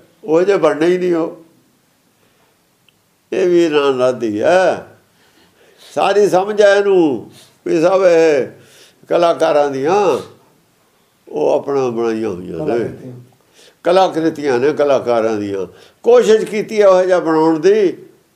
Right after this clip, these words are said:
Speaker 1: ਪਰ ਜਿਹਨੇ ਬਣਾਏ ਨੇ ਪਰਮੇਸ਼ਰ ਨੇ, ਉਹਦਾ ਮੁਕਾਬਲਾ ਇਹ ਕਿੱਥੇ ਕਰ ਲੈਣਗੇ? ਉਹ ਉਹਦੇ ਬਣਾਏ ਹੋਏ, ਇਹ ਇਹਨਾਂ ਦੇ ਬਣਾਏ ਹੋਏ।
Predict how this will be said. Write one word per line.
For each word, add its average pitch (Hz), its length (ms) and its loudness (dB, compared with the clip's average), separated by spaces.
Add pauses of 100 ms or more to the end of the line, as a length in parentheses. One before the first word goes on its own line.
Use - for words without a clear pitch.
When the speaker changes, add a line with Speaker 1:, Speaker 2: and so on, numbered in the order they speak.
(260)
Speaker 1:
ਪਰ 123 140 -2
ਜਿਹਨੇ 143 380 -4
ਬਣਾਏ 123 600 -2
ਨੇ 175 120 -2
ਪਰਮੇਸ਼ਰ 143 560 -6
ਨੇ, 165 180 -4
ਉਹਦਾ 170 260 -4
ਮੁਕਾਬਲਾ 139 480 -4
ਇਹ 170 220 -2
ਕਿੱਥੇ 160 220 -2
ਕਰ 147 180 -2
ਲੈਣਗੇ? 139 440 -8 (2250)
ਉਹ 202 220 -2
ਉਹਦੇ 196 380 2
ਬਣਾਏ 131 400 0
ਹੋਏ, 147 360 0
ਇਹ 175 260 2
ਇਹਨਾਂ 170 240 0
ਦੇ 139 140 2
ਬਣਾਏ 107 360 -2
ਹੋਏ। 92 380 -8